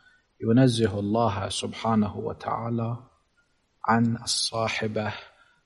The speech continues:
وعن الولد، فالله سبحانه وتعالى ليس له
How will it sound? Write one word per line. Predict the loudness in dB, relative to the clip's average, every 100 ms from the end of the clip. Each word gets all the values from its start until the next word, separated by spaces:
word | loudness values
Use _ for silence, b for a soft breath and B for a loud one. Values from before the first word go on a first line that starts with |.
| _
وعن | -2 0 2 2 2
الولد، | 0 2 4 4 2 -4 -18 -20 -20 _ _ _ _ b b b b
فالله | -4 0 2 2
سبحانه | 0 -2 0 2 2
وتعالى | -2 -6 -8 -8 -4 -4 -2
ليس | 2 2 2 0
له | -2 0 0 -4 -6